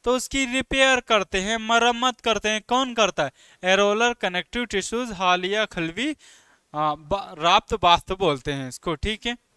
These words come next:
शमती बाफ्त, सह-, क्या है ये? आ, सह-, सहमी बाफ्त, सॉरी, सहमी बाफ्त मतलब एडिपोज टिश्यूज। एडिपोज टिश्यूज क्या होते हैं? ये ना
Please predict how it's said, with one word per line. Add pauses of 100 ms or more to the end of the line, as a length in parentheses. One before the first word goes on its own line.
(560)
शमती
बाफ्त, (1040)
सह-,
क्या
है
ये? (480)
आ,
सह-,
सहमी
बाफ्त,
सॉरी, (260)
सहमी
बाफ्त
मतलब
एडिपोज
टिश्यूज। (1200)
एडिपोज
टिश्यूज
क्या
होते
हैं? (340)
ये
ना